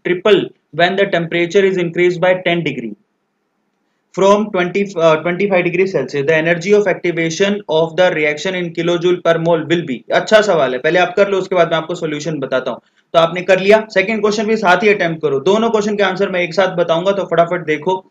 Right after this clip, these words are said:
तो सेकंड क्वेश्चन भी देख लो, यहाँ पर आपको देखो क्या दिया हुआ है, ये डेटा आपको जरा चेक करो। आपके पास जैसे आपने टेन डिग्री सेल्सियस से आपने टेम्परेचर इंक्रीज किया, तो आपका जो, अ, finally रेट है वो ट्रिपल हो गया, तीन गुना हो गया। तो आपसे पूछा एक्टिवेशन एनर्जी बताओ,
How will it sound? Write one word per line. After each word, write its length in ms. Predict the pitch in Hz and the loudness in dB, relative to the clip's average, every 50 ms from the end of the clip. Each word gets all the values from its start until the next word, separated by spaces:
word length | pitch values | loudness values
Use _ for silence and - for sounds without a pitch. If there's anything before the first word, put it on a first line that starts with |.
| _ _ - _ _ - | _ _ -20 _ _ 0
तो 320 | 190 190 190 190 190 180 | 2 4 4 4 2 2
सेकंड 300 | 180 202 196 196 214 208 | 2 2 2 2 2 2
क्वेश्चन 260 | 202 208 202 214 208 | 2 2 2 2 2
भी 80 | 202 202 | 0 2
देख 180 | 175 165 160 | 0 0 0
लो, 120 | 180 185 180 | 0 -2 0
यहाँ 300 | 170 175 180 196 214 220 | 0 0 2 2 2 2
पर 160 | 214 208 196 | 2 2 2
आपको 260 | 196 190 190 202 202 | 2 2 2 0 -2
देखो 220 | 185 185 180 196 190 | -2 0 -2 -4 -2
क्या 220 | - 196 185 180 | 2 2 2 2
दिया 180 | 160 139 135 131 | 4 2 0 0
हुआ 160 | 127 123 127 | 2 0 0
है, 100 | 139 160 | 0 0
ये 60 | 185 | 0
डेटा 540 | 175 170 170 170 185 196 202 190 196 - _ _ _ - | 2 2 2 4 4 2 2 0 -2 -8 _ _ _ 2
आपको 280 | 165 175 - - 190 | 2 2 4 2 0
जरा 180 | 180 185 185 185 | 0 2 2 2
चेक 280 | 180 196 180 160 - | 2 2 0 -2 0
करो। 280 | 180 156 139 127 120 - _ _ _ _ - | -2 -2 -2 -2 -6 -8 _ _ _ _ 0
आपके 280 | 165 175 170 - 202 | 0 0 2 2 0
पास 400 | 202 202 185 185 190 202 208 202 - | 0 2 2 4 4 4 2 0 0
जैसे 300 | 180 180 180 180 185 208 | 2 2 2 2 2 2
आपने 240 | 214 214 214 196 208 | 2 2 2 0 -2
टेन 200 | 196 196 190 185 | -2 -2 -2 0
डिग्री 240 | 185 180 190 196 190 | -2 -2 0 -2 -2
सेल्सियस 560 | 190 190 170 170 165 - 185 185 185 170 - | 0 0 -2 -2 -2 -2 0 0 0 0 -2
से 140 | 185 180 190 | -2 0 2
आपने 340 | 180 170 160 160 - 175 175 | 2 2 2 0 -2 -6 -4
टेम्परेचर 460 | 170 165 156 156 165 165 160 180 165 | -2 -4 -4 -2 -4 -4 -4 -4 -4
इंक्रीज 440 | 170 165 160 - 156 160 170 170 165 | -4 -6 -6 -8 -6 -6 -6 -6 -8
किया, 260 | - 160 170 180 190 | -4 -2 0 0 0
तो 120 | 190 190 | 0 0
आपका 360 | 175 170 160 151 151 - 175 | -2 0 0 -2 -2 -2 -2
जो, 420 | 175 170 175 175 175 175 170 156 - _ _ - | -2 0 0 -2 -2 -2 -4 -6 -10 _ _ -2
अ, 380 | 147 151 151 151 151 151 151 151 | 0 2 2 4 2 2 0 0
finally 260 | 165 160 165 175 180 170 | -2 -4 -2 -2 -2 0
रेट 320 | 143 170 190 196 190 190 | 4 4 4 4 4 2
है 100 | 151 143 | -2 -2
वो 120 | 139 165 | -2 -2
ट्रिपल 380 | 165 165 185 196 196 214 202 160 | -2 2 0 2 4 2 2 2
हो 100 | 131 113 | 0 -2
गया, 120 | 110 104 104 - _ _ _ _ _ _ _ | -6 -10 -12 -14 _ _ _ _ _ _ _
तीन 200 | 196 208 208 208 | 0 2 2 4
गुना 180 | 202 202 190 | 2 4 4
हो 180 | 170 143 120 113 | 2 2 0 -2
गया। 140 | 117 120 123 | -6 -6 -4
तो 100 | - 160 | -2 0
आपसे 240 | 165 170 165 - 185 | -2 0 -2 -4 -6
पूछा 280 | 190 180 175 175 202 | -4 -4 0 0 0
एक्टिवेशन 440 | 190 196 - 190 180 185 180 185 196 | 0 0 -2 -4 -2 -2 -2 -2 -4
एनर्जी 340 | 180 170 160 156 156 147 160 | -4 -2 -4 -4 -4 -4 -4
बताओ, 400 | 156 131 - - 113 107 101 | -4 -4 -6 -6 -8 -8 -8